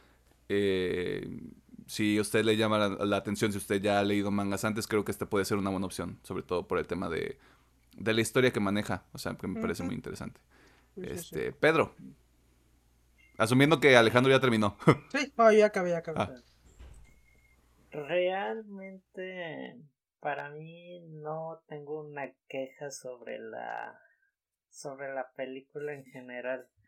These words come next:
Speaker 3: Si acaso el comentario que alguna vez que me hizo un amigo,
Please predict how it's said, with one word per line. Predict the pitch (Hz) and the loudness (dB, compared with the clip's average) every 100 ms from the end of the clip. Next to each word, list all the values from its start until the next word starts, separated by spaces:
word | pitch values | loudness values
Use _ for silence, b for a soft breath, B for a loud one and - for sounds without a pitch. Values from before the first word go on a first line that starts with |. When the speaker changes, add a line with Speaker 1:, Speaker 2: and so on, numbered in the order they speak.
| b b b b b - | b b b b b -20
Speaker 3:
Si | 107 - 139 | -18 -6 -6
acaso | 127 151 147 190 | -4 -6 -8 -10
el | 196 - | -14 -10
comentario | 147 131 127 123 - 135 147 160 156 | -10 -10 -12 -10 -4 -2 -2 -6 -8
que | - 123 | -6 -4
alguna | 120 131 147 | -4 -8 -10
vez | 139 135 - _ _ 165 147 _ | -10 -12 -20 _ _ _ _ _
que | - | -10
me | 131 | -10
hizo | 135 - | -10 -12
un | 156 | -10
amigo, | 139 127 127 151 202 | -10 -10 -12 -10 -12